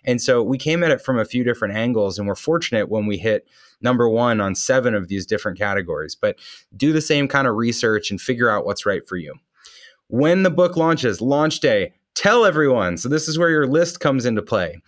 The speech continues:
Uh, again, with Trainual, we had been building our list for years and years and years. So having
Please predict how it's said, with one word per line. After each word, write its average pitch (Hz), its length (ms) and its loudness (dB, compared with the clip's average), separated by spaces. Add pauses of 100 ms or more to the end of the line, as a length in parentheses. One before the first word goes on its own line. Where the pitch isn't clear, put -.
(260)
Uh, 113 240 0
again, 147 560 0
with 123 220 -2
Trainual, 147 480 0
we 135 100 2
had 123 140 0
been 127 180 -2
building 139 380 0
our 113 120 2
list 107 280 -2
for 113 100 -2
years 120 320 0
and 120 140 -2
years 113 200 -2
and 107 120 -4
years. 123 280 -2
So 107 120 -2
having 120 400 -2